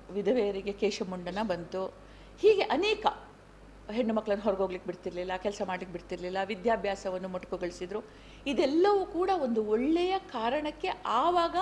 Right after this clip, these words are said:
ಆದದ್ದು ಸರಿ, ಆವಾಗ ನಡೀತಾ ಬಂದದ್ದು ಸರಿ. ಆದ್ರೆ ಎಂದು ನೀವು ಹೇಳಿದ ಹಾಗೆ ಆಧುನಿಕತೆ ಬಂತೋ,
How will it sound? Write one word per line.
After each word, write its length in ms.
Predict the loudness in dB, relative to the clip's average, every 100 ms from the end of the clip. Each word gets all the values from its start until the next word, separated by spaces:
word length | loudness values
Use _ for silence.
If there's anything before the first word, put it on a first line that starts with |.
| 0
ಆದದ್ದು 460 | 0 2 2 0 -2
ಸರಿ, 300 | -2 -2 -6 -14 -20 -6
ಆವಾಗ 340 | 0 4 4 4
ನಡೀತಾ 400 | 2 2 4 4
ಬಂದದ್ದು 380 | 2 0 -2 -2
ಸರಿ. 320 | -2 -4 -6 -12 -20 -20 -2
ಆದ್ರೆ 440 | 4 4 4 2 0 -2 -10 -20 -2
ಎಂದು 680 | 2 2 2 4 4 4 -4 -18 -20 -20 -20 -20 -20 -20 -8
ನೀವು 200 | -4 0
ಹೇಳಿದ 240 | 2 2 4
ಹಾಗೆ 220 | 2 0
ಆಧುನಿಕತೆ 640 | 2 2 2 0 0 -2
ಬಂತೋ, 520 | -2 -2 -2 -2 -2